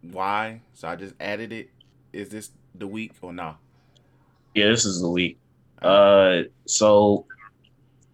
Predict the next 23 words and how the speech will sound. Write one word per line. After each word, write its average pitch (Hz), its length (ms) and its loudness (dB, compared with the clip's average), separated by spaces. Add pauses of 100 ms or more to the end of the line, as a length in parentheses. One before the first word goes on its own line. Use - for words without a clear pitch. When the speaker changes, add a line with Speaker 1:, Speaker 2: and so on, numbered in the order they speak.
(480)
Speaker 2:
I 139 140 4
just 147 220 2
wanted 131 280 4
to 113 680 4 (640)
kinda, 120 420 0 (100)
kinda 110 200 -4 (100)
emphasize 104 1040 0 (220)
just 113 580 -4 (400)
how 104 480 2
much 95 680 -4 (680)
of 98 560 0 (320)
an 95 180 -10 (120)
impact, 101 840 -6 (560)
um, 92 680 -6 (360)
games 110 560 0
as 95 180 -4
a 95 60 -12
subscription 104 580 -8
service 110 520 -4
is 90 80 -14
going 92 320 -8
to - 100 -14
be 98 500 -8